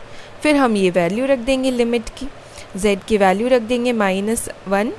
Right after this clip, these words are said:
plus i यहाँ पर और यहाँ पर, यहाँ पर, इस तरह से। देखिए ये रख दिया।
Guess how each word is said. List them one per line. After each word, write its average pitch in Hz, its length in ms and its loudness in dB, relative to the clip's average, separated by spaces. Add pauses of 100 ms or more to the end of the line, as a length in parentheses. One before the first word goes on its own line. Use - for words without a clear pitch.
(120)
plus 185 400 0
i 160 140 0 (200)
यहाँ 190 220 -2 (100)
पर 381 140 2 (460)
और 311 300 2
यहाँ 208 320 -4 (100)
पर, 403 160 2 (380)
यहाँ - 240 -6
पर, - 180 -14 (600)
इस - 180 0
तरह - 240 -6
से। - 300 -10
देखिए 277 300 -4 (140)
ये 214 120 2
रख 180 240 -2
दिया। - 140 -6